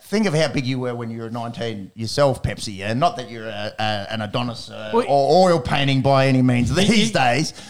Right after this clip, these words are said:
Speaker 2: yeah,
Speaker 1: Uh,
Speaker 2: you look at all, you look at all the pro professionals, like, you know, go look at LeBron. LeBron was the same thing coming
Speaker 1: Yeah,
Speaker 2: out of college.
Speaker 1: yeah. Giannis.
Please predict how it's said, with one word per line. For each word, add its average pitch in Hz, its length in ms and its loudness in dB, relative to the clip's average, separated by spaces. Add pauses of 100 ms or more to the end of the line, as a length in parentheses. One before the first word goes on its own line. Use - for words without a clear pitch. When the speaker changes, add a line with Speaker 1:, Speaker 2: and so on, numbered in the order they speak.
(220)
Speaker 2:
yeah, 135 260 -2
Speaker 1:
Uh, 160 40 0
Speaker 2:
you 196 80 6
look 208 200 4
at 202 80 2
all, 175 200 4
you 180 200 2
look 190 120 4
at 170 60 2
all 156 100 4
the 143 80 2
pro 135 600 -2 (100)
professionals, 117 500 -4
like, 135 220 -6 (280)
you 156 120 0
know, 123 80 -2
go 151 100 0
look 175 160 2
at 156 60 -2
LeBron. 123 440 -4
LeBron 139 220 0
was 131 100 0
the 123 60 -10
same 131 240 -2
thing 123 220 -8
coming 120 220 -4
Speaker 1:
Yeah, 113 180 -2
Speaker 2:
out 123 60 -4
of - 20 -10
college. 123 420 -4
Speaker 1:
yeah. 135 420 -2
Giannis. 185 140 6